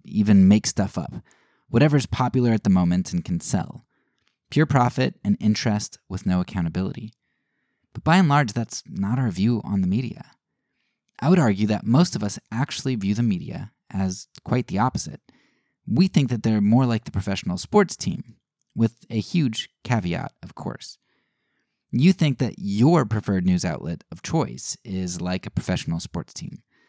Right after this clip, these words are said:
Whether that's C N N or Fox, that's up to you, but you probably think that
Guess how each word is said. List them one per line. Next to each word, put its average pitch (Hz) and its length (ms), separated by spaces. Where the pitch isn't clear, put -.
Whether 95 220
that's 110 260
C 147 140
N 135 120
N 120 320
or 98 160
Fox, 92 420
that's 104 200
up 101 120
to 95 100
you, 104 280
but 101 320
you 101 260
probably - 520
think 120 340
that 104 260